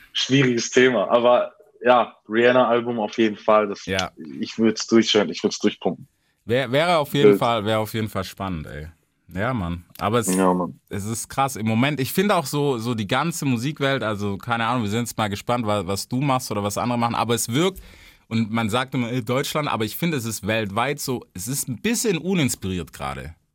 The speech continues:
Speaker 2: So, weißt du, so, es fehlt der neue Juice. Im Elektro ist es so, man nimmt einen nineties Song, ja, den ballert man auf neu, so, keine Ahnung, Friday und was weiß ich was.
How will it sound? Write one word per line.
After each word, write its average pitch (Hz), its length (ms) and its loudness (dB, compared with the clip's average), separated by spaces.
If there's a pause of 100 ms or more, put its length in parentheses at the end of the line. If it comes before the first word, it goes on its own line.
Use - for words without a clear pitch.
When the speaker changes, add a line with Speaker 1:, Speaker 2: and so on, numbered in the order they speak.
Speaker 2:
So, 98 200 -8
weißt 135 240 0
du, 156 40 -4
so, 131 180 -4
es 110 120 -6
fehlt 151 200 0
der 139 80 2
neue 127 260 2
Juice. 113 380 -4
Im 107 240 -2
Elektro 143 520 -2
ist 123 160 -6
es 117 160 -8
so, 123 160 -4
man 110 200 -2
nimmt 120 180 -4
einen 101 80 -2
nineties 135 400 -2
Song, 151 320 0
ja, 110 140 -4
den 110 180 -2
ballert 110 240 0
man 107 160 -2
auf 101 220 -6
neu, 127 280 -2
so, 123 160 -6
keine 107 260 -4
Ahnung, 110 180 -2
Friday 120 440 -2
und 95 180 -2
was 101 180 -4
weiß 92 160 -6
ich 113 160 -8
was. 131 240 -2